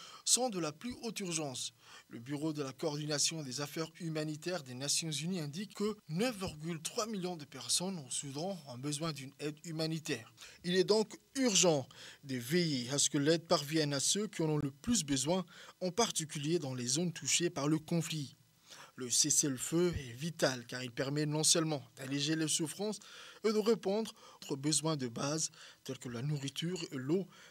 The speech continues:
mais il constitue également une condition préalable essentielle au dialogue.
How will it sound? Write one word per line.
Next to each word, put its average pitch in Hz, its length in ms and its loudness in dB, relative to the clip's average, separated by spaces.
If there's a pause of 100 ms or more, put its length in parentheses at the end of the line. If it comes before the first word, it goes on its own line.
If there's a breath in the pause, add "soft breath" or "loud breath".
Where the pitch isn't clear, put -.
mais 208 120 4
il 202 80 2
constitue 214 500 0
également 147 380 2
une 143 120 -2
condition 165 640 2
préalable 127 800 2
essentielle 127 680 2
au 151 120 2
dialogue. 139 420 6